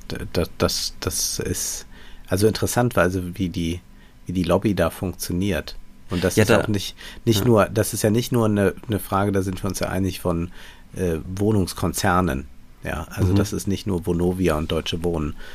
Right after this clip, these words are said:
Speaker 1: sondern es ist einfach, äh, eine, eine breite Front der Vermieter, äh, die von, ähm, allen,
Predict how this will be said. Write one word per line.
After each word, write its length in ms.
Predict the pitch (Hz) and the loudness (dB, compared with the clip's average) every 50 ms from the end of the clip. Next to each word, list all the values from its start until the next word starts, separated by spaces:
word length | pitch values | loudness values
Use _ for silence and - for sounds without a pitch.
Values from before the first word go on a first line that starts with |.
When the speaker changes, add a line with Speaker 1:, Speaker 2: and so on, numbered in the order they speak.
| - - - | -14 -14 -12
Speaker 1:
sondern 360 | - - 85 82 80 78 78 | -8 -4 -2 -2 -2 -2 -2
es 160 | 80 - - | -4 -4 -6
ist 100 | - - | -4 -2
einfach, 480 | 90 82 - - 78 - - - - - - - - - | -2 -2 0 0 -2 -2 -2 -4 -4 -4 -4 -4 -2 0
äh, 240 | 90 85 85 80 - - | 0 2 2 0 0 -2
eine, 480 | - - 92 85 82 80 78 78 78 - - - - - - - - - | -2 0 0 0 0 0 0 -2 -2 -6 -8 -10 -12 -12 -12 -12 -10 -6
eine 180 | - 87 82 80 | -4 -2 -2 -4
breite 540 | - - 87 78 85 101 120 123 - 117 - | -4 -4 -2 2 2 2 2 2 0 -4 -4
Front 500 | - - 92 87 92 113 110 - - - | -2 0 2 2 2 0 -2 -4 -2 0
der 300 | 90 85 85 85 80 - | 2 2 2 2 0 -2
Vermieter, 680 | - - 82 82 80 85 95 - - 123 117 120 127 - - - - - - - - | -4 -4 -2 -2 0 -2 -2 -2 -2 -2 0 -2 -2 -4 -8 -14 -14 -16 -16 -14 -6
äh, 200 | - 101 98 90 | -2 -2 -2 -2
die 400 | 92 - - 90 90 90 90 87 | -2 -2 -2 0 2 2 0 0
von, 600 | 87 - - - 87 80 80 80 82 85 82 - - - 95 | -2 -4 -2 0 0 0 0 0 -2 -2 -4 -4 -6 -6 -6
ähm, 420 | 87 82 82 80 85 82 85 85 - - - - - - - - | -4 -4 -2 -2 -2 -2 -4 -6 -8 -12 -16 -18 -18 -16 -10 -4
allen, 560 | 87 90 104 117 117 117 117 117 117 110 | 0 2 4 6 6 6 4 2 2 -2